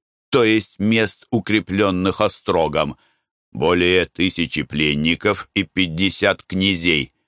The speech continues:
обязали всех жителей Вагуличей, югорцев или, как вероятно, остяков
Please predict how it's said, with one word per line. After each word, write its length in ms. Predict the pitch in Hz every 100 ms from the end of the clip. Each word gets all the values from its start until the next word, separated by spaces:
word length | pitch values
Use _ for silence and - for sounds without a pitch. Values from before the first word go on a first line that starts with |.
| _ _ -
обязали 760 | 92 82 104 82 95 101 101
всех 420 | 95 - 98 95 71
жителей 760 | 87 90 - 87 87 82 78 _ _ _ -
Вагуличей, 840 | 120 143 82 113 101 101 - 95
югорцев 800 | 76 87 76 98 87 - 98 - -
или, 300 | 92 87 82
как 260 | 87 78
вероятно, 680 | 82 76 80 85 82 87 85 -
остяков 800 | 85 - 92 85 95 87 -